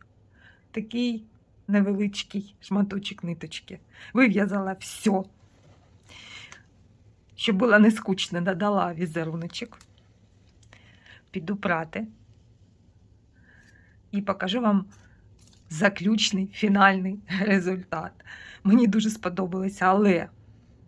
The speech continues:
я, мабуть, в цьому місяці більше шкарпетки в'язати не буду. Я їх в'язала, в'язала, в'язала, в'язала.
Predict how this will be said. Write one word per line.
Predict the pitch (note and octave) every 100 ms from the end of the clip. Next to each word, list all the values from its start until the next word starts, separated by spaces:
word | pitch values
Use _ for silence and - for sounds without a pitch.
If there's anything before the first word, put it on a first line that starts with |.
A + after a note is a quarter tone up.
| -
я, | - -
мабуть, | D4+ A3+ A3
в |
цьому | - F#3+
місяці | F#3+ C#4 B3+ A3
більше | F#3 B3 A#3+
шкарпетки | - A#3 A3 B3+ - G3+
в'язати | F#3 G3+ G3+ G3
не |
буду. | F3 D3+ F3+ - - - -
Я | - B3+
їх | C4
в'язала, | C4 D4 D#4 C4+
в'язала, | B3 G#3 G#3 F#3+ G3+
в'язала, | G#3+ C4+ D#4 -
в'язала. | A3+ A3 A3+ - G#3